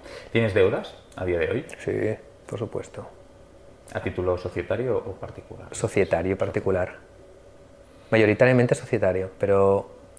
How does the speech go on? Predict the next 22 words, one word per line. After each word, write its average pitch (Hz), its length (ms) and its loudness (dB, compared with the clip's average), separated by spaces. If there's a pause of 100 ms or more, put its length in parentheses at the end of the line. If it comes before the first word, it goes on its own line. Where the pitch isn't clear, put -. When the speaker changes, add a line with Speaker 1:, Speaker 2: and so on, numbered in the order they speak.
(220)
Speaker 2:
esto - 200 -4
es 127 100 2
algo 123 180 8
que 117 80 6
he - 20 8
aprendido 107 580 8
y 117 100 8
he - 40 4
tenido 113 280 4
que 110 120 4
ap-, - 140 -2 (260)
que 104 100 4
aprender 98 400 4
a 135 40 8
vivir 107 240 4
con 101 140 0
ello. 135 200 2
Speaker 1:
A - 20 4
Speaker 2:
O 92 40 4
sea, 104 140 6
Speaker 1:
vivir 101 140 6
Speaker 2:
yo 123 60 10